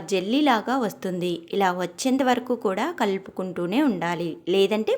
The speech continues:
మాడిపోతుంది. పిండి మొత్తం ఇలా జెల్లీలాగా వచ్చేంత వరకు కలుపుకున్న తర్వాత కొద్దిగా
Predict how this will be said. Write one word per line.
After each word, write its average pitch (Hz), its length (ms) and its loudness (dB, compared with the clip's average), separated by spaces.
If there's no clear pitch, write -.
మాడిపోతుంది. 185 720 2
పిండి 320 360 10
మొత్తం 247 360 2
ఇలా 214 160 4
జెల్లీలాగా 226 680 4
వచ్చేంత 202 400 -4
వరకు 190 280 0
కలుపుకున్న 196 560 0
తర్వాత 175 560 -4
కొద్దిగా 254 480 4